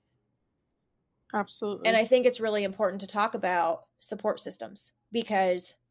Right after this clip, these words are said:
Speaker 2: not everybody has the family or the friend circle that they can go to and say, "Hey, I'm struggling." So when you came out and had these kind of discussions with your support system, whether it's friends or family,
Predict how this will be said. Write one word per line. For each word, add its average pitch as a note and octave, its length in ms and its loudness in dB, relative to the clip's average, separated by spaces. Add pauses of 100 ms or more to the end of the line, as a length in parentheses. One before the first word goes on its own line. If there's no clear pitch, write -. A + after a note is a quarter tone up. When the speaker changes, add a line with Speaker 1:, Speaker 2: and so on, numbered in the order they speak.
(240)
Speaker 2:
not G#3+ 300 2
everybody G3+ 400 0
has F#3 580 -2 (500)
the G3+ 100 -4
family F#3 640 -2
or F3+ 100 -4
the G3 80 -4
friend F#3+ 340 -8
circle - 360 -8
that F#3+ 140 -6
they F#3 100 0
can G#3 160 -10
go A3 200 4
to F#3 220 -2
and F3 140 -2
say, F#3 200 -4
"Hey, F#3 460 0
I'm F#3 140 -8
struggling." F#3+ 640 -4 (440)
So A3+ 480 2 (120)
when A#3+ 240 4
you D4 360 0 (140)
came B3 280 0
out G3 320 2
and F#3+ 340 0 (420)
had A#3 280 0
these A3+ 160 -4
kind G#3+ 220 -2
of F#3+ 80 -8
discussions F#3 840 -8
with G3+ 260 -2
your A#3 300 6
support G3+ 420 -6
system, - 500 -10
whether G3+ 220 -4
it's - 160 -6
friends G3 340 -6
or F#3+ 80 -10
family, F3+ 560 -12